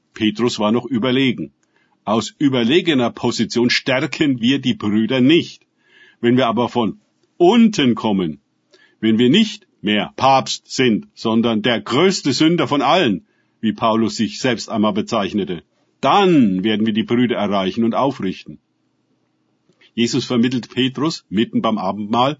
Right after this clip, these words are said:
dass er gar nicht bei ihm und den Brüdern ist. Nicht wirklich. Er ist schon weg.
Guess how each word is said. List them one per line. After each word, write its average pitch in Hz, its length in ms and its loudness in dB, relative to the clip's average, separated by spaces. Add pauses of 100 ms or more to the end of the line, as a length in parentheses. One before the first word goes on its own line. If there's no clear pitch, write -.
(380)
dass 110 160 -4
er 127 100 -2
gar 123 180 0
nicht 127 200 -2
bei 107 140 -2
ihm 151 380 0
und 117 160 -2
den 117 160 0
Brüdern 151 380 0
ist. - 320 -10 (120)
Nicht 123 320 -2
wirklich. 151 480 -2 (420)
Er 135 300 0
ist 123 140 2
schon 101 260 -2
weg. 95 300 -6